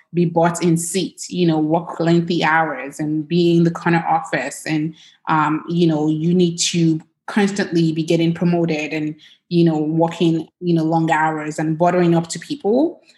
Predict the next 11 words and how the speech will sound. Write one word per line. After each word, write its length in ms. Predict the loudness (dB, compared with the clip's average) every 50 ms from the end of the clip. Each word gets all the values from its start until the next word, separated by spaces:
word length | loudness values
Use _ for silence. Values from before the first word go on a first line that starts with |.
| _ _
Um, 320 | 0 0 2 2 0 -2 -2 -2
I 160 | -2 0 2
realized 400 | 2 2 2 2 2 2 0 0 -2
that 120 | 0 2
that 120 | 2 2
wasn't 240 | 2 2 2 2 2
working 240 | 0 0 -2 -4 -4
for 140 | -2 -4 -4
me. 400 | -4 -4 -4 -2 -2 -2 -4 -8 _ _ _ _ _ _ _ _
And 200 | -2 0 0 0
so 600 | 0 0 0 2 2 2 0 0 -2 -4 -8 -14